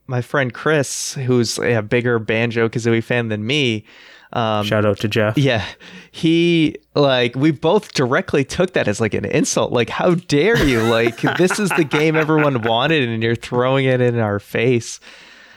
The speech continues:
Speaker 1: So
Speaker 2: I love
Speaker 1: yeah.
Speaker 2: that
Speaker 1: And you know what?
Speaker 2: personally,
Speaker 1: We still
Speaker 2: but
Speaker 1: played through
Speaker 2: I
Speaker 1: that
Speaker 2: also
Speaker 1: game
Speaker 2: don't have any.
Speaker 1: t-, to the end and, and ended up completing it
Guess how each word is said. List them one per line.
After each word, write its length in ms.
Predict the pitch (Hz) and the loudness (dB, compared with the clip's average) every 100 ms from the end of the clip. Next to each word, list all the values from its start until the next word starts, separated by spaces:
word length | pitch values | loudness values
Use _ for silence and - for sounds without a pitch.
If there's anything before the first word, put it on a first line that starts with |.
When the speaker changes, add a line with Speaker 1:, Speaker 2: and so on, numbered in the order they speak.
| _ | _
Speaker 1:
So 400 | - - 110 107 | -4 0 2 0
Speaker 2:
I 120 | 131 147 | 0 0
love 280 | 123 113 | 0 0
Speaker 1:
yeah. 220 | 110 101 98 | 0 0 -2
Speaker 2:
that 80 | 92 | -2
Speaker 1:
And 120 | 202 | 0
you 80 | 233 | 0
know 60 | - | 2
what? 40 | - | 2
Speaker 2:
personally, 320 | 117 113 107 | 2 2 2
Speaker 1:
We 60 | 101 | 0
still 180 | 104 123 | 0 -2
Speaker 2:
but 80 | 120 | 0
Speaker 1:
played 260 | - 101 | 0 0
through 120 | - 120 | 2 0
Speaker 2:
I 80 | |
Speaker 1:
that 60 | 127 | 0
Speaker 2:
also 180 | 160 165 | 0 0
Speaker 1:
game 80 | 160 | 0
Speaker 2:
don't 140 | 113 | 0
have 240 | 107 110 104 | 0 -2 -4
any. 220 | 95 92 | -6 -6
Speaker 1:
t-, 100 | - | -6
to 360 | - - - 175 | -8 -4 0 2
the 200 | 175 165 | 2 2
end 400 | 117 110 104 - - | 2 0 -2 -10 -2
and, 580 | 127 120 120 120 113 - | 0 2 2 0 -4 -6
and 340 | 131 123 113 - | -2 0 -2 -2
ended 280 | 131 127 135 | -2 0 0
up 180 | 131 | -2
completing 520 | - 127 - 151 139 110 | -4 -10 -2 0 2 0
it 300 | 104 104 | 0 0